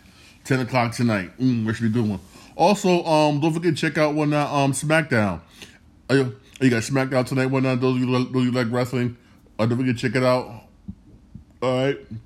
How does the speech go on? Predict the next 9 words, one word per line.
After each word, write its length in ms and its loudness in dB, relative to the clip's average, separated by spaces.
All 80 0
right, 200 2
cool. 280 -4
Also, 560 0
um, 340 2
also, 320 -2
again, 240 -2
I'm 80 -6
sorry. 380 -4